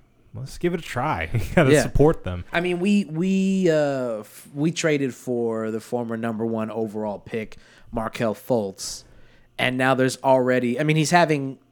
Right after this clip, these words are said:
Speaker 2: you know, he's, he's starting off pretty good. He's, he's had a weird se-, uh, weird career.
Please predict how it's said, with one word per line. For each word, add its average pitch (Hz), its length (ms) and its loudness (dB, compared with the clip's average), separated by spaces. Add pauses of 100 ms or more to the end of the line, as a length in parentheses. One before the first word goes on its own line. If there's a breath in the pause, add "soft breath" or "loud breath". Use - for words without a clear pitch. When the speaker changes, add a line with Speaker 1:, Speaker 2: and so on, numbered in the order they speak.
Speaker 2:
you 127 120 -2
know, 123 80 0
he's, - 240 -4
he's 120 160 -8
starting 135 260 2
off 123 160 -2
pretty 127 200 -4
good. 120 480 0
He's, 110 220 -12 (640 soft breath)
he's - 100 -12
had 165 100 4
a 113 40 2
weird 110 280 0
se-, 107 380 -8
uh, 101 280 -4
weird 110 240 -2
career. 92 460 -10